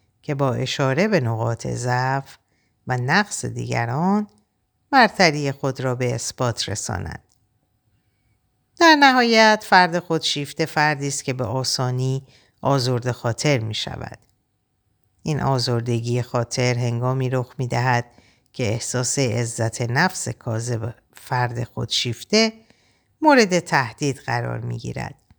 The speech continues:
یا پرده از روی آن برداشته می‌شود. بنابراین هنگامی که فرد محبوب او در زمینه تحسین و تمجید از او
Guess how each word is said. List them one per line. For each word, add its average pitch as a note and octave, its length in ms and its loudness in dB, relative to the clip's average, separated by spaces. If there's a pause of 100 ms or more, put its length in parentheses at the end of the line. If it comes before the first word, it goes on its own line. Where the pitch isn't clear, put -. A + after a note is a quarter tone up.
(720)
یا B2+ 320 2
پرده B2 400 0
از A#2+ 300 0
روی C3 240 -2
آن C3 240 -2
برداشته A#2+ 640 -2
می‌شود. G#2+ 580 -6 (1160)
بنابراین G3+ 760 6
هنگامی D#3 500 -2
که D3+ 340 0
فرد C#3+ 320 2
محبوب C3+ 580 0
او C3 360 0 (420)
در D3 180 4
زمینه C3 680 0
تحسین C3 680 -2
و B2+ 160 0
تمجید B2 680 -2
از A2+ 240 -2
او A2+ 160 -8